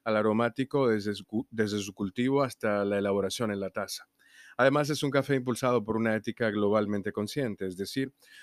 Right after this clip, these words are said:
los consumidores se interesan por saber qué hay detrás de cada taza, de dónde proviene el café y si se produjo a través de un comercio justo, que es un pago digno a los productores por la calidad de su café.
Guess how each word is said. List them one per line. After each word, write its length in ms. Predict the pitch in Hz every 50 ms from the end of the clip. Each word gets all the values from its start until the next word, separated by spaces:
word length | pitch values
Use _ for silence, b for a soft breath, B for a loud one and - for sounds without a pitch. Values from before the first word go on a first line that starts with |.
| B B
los 140 | 117 120 120
consumidores 560 | - 139 123 139 135 127 120 120 123 135 131
se 100 | - 131
interesan 440 | 117 104 117 110 113 - 127 113 104
por 140 | - 104 95
saber 320 | - 110 104 107 101 92
qué 140 | - - 107
hay 120 | 110 123
detrás 320 | 135 143 135 - 131 123 110
de 80 | 113
cada 240 | - 113 107 104 98
taza, 420 | - - 98 95 - - 110 104 b b b b b b _
de 100 | - 101
dónde 280 | 98 113 131 143 151 131
proviene 400 | 117 120 117 113 117 120 123 123
el 100 | 113 104
café 360 | - 104 92 - - 110 107
y 60 | 107
si 140 | 98 - 104
se 140 | - - 101
produjo 340 | 87 104 110 117 110 120 131
a 60 | 113
través 260 | 113 107 110 113 110
de 60 | 127
un 80 | 117 110
comercio 420 | - 113 110 117 120 117 - 135
justo, 460 | 123 - 135 131 120 - - 135 - - B B B B B B B _
que 120 | - 117
es 140 | 117 113 -
un 100 | 131 117
pago 280 | 139 139 139 131 117
digno 320 | 117 120 120 117 123 135 131
a 40 | 117
los 180 | 107 101 -
productores 560 | - 107 104 101 90 - 113 113 110 113 107
por 140 | - 110 98
la 120 | 101 98 -
calidad 320 | 107 98 98 101 98 95
de 80 | 95 92
su 120 | - 95
café. 360 | - 101 - - 147 127 -